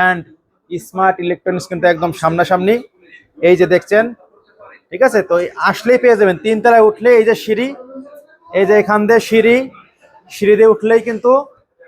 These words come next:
প্রিন্টার ওয়ার্ল্ড এক পাশে আর হচ্ছে স্মার্ট ইলেকট্রনিক্স এক পাশে।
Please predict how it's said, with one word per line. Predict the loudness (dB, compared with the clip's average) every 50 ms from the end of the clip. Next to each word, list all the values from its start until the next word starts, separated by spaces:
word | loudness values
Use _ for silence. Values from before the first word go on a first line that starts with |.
| -20 -20 _ _ _ -14 -8
প্রিন্টার | -6 -2 -2 -2 0 0 2 2 4
ওয়ার্ল্ড | 4 4 2 2 0 -2
এক | -4 -4 -4 -6
পাশে | -6 -6 -4 -2 -2 0 0 -2 -4 -8 _ _ _ -10
আর | -6 -4 -4
হচ্ছে | -4 -4 -2 -2 -2 -2 -2
স্মার্ট | -4 -4 -4 -4 -2
ইলেকট্রনিক্স | -2 -2 -2 -2 -2 -2 -2 -2 0 -2
এক | -2 -2 0
পাশে। | -2 0 0 0 -2 -2